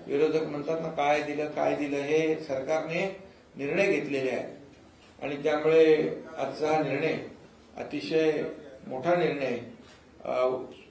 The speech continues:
सोयाबीन आणि कापसाच्या बद्दल सरकारने घेतलेला आहे. त्याचबरोबर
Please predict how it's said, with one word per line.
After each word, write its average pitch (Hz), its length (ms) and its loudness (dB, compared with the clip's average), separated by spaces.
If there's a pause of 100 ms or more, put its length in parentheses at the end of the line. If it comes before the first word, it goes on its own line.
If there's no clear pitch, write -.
(220)
सोयाबीन 143 560 2
आणि 139 120 -4
कापसाच्या 139 540 -4
बद्दल 135 480 -2 (680)
सरकारने 139 500 0
घेतलेला 135 400 4
आहे. - 160 2 (1600)
त्याचबरोबर 156 840 4